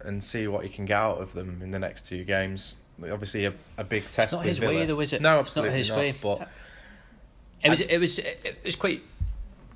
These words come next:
Speaker 2: strange to see Calvin Phillips dropped at Brentford and Adam Forshaw brought into the midfield, because Bielsa tweaks his tactics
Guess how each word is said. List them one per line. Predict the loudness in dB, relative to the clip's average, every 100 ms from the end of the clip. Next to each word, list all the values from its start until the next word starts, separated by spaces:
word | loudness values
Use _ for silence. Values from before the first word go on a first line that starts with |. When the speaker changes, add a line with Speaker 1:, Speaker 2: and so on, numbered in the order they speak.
| -8
Speaker 2:
strange | 0 2 4 4 2 0
to |
see | 0 -2
Calvin | 2 2 2 0
Phillips | -2 -2 -2
dropped | 0 0 -2
at | -4
Brentford | -2 -2 -4 -10 -10 -10
and | -4 -2
Adam | -2 -2
Forshaw | 0 0 0 -4
brought | 0 -2
into | -2 -8
the | -6
midfield, | -6 -4 -2 -2
because | -4 -2 -2 -2 -10 -12 -14 -16 -14 2
Bielsa | 4 6 2 -2
tweaks | -2 -2
his | -2
tactics | 2 0 2 -4 -2 -6